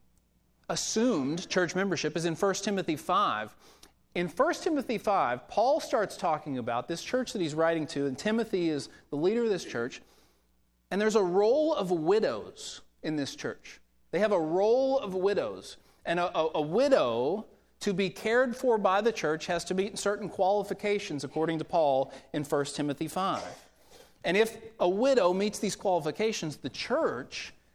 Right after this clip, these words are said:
is to take care of her. The church is to care for her needs. Especially in a time like that, a widow would have no source of income and no access to a source of income.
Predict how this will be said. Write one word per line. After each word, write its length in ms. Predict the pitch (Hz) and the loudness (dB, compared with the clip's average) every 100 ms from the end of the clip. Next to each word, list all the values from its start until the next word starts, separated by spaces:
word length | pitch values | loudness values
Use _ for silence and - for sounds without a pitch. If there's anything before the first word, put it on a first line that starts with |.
| - | -6
is 200 | 156 156 | -4 -4
to 100 | - | -8
take 240 | - 170 | -4 -4
care 220 | - 208 262 | -4 -2 -2
of 100 | 180 | -2
her. 140 | 120 | -6
The 100 | 113 | -6
church 320 | - 202 220 | -2 -2 -2
is 100 | 175 - | -6 -8
to 80 | |
care 320 | - - 175 170 | -12 -4 -2 -2
for 180 | 151 | -4
her 180 | 127 143 | -4 -4
needs. 640 | 127 165 233 80 98 - - _ _ - | -2 -4 -6 -8 -14 -18 -20 _ _ -10
Especially 520 | 135 185 196 240 196 | -4 -2 -2 0 2
in 80 | 160 | 0
a 60 | |
time 360 | 135 170 165 160 | -2 0 0 0
like 260 | 143 135 - | -2 -2 -2
that, 360 | 196 147 139 - - - | -2 -2 -4 -12 -16 -4
a 100 | 139 | -2
widow 380 | 139 185 196 151 | 2 4 4 2
would 240 | 147 147 | 0 0
have 180 | 151 135 | -2 0
no 220 | 135 214 | 0 0
source 380 | 262 175 143 - | 0 -2 -4 -4
of 100 | 127 | -4
income 400 | 170 - 113 127 | -4 -4 -6 -4
and 80 | 139 | -2
no 160 | 139 | -2
access 520 | - 175 156 - 127 - | -2 -4 -4 -6 -8 -6
to 160 | 127 | -8
a 40 | 113 | -8
source 300 | - 113 - | -8 -10 -10
of 100 | 113 | -12
income. 360 | 104 - 113 | -12 -10 -12